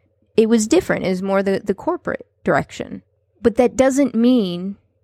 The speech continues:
the challenges that women are facing collectively in the automotive industry is any different.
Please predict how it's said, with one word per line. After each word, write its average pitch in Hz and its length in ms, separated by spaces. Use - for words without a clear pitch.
the 202 140
challenges 196 840
that 175 180
women 185 560
are 170 140
facing 175 760
collectively 185 640
in 160 80
the 170 100
automotive 165 460
industry 160 420
is 165 120
any 160 180
different. - 480